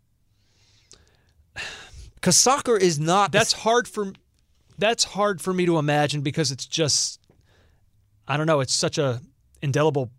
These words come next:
Speaker 2: part of the game.
Speaker 1: Yeah.
Speaker 2: I wonder if before going to a measure like that, there's some kind of, like, protective headgear that they would have players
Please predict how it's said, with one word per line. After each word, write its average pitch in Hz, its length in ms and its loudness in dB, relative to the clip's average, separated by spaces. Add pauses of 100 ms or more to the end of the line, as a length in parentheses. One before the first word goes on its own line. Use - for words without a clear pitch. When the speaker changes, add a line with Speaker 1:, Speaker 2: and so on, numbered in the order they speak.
Speaker 2:
part 160 220 0
of 139 40 -6
the 120 80 -10
game. 151 420 -6 (220)
Speaker 1:
Yeah. 104 260 -2 (120)
Speaker 2:
I 151 160 2
wonder 160 360 2
if 143 120 -2 (100)
before 202 480 0
going 165 380 0
to 151 140 0
a 147 40 2
measure 147 300 2
like 127 220 -2
that, 143 400 2 (440)
there's 139 300 0
some 151 260 -2
kind 135 300 -2
of, 123 180 -4
like, 131 180 -2
protective 147 540 0
headgear 127 460 -2
that 107 120 -12
they 117 100 -4
would 113 120 -2
have 117 160 -4
players 113 420 -6